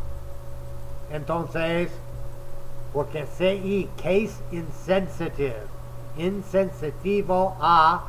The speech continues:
mayúsculas o minúsculas. Entonces,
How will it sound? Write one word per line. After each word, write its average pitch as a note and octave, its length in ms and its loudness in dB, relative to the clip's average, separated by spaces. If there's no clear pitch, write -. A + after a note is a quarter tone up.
mayúsculas E3+ 840 -2
o D3+ 100 0
minúsculas. C#3+ 840 -2
Entonces, E3 880 2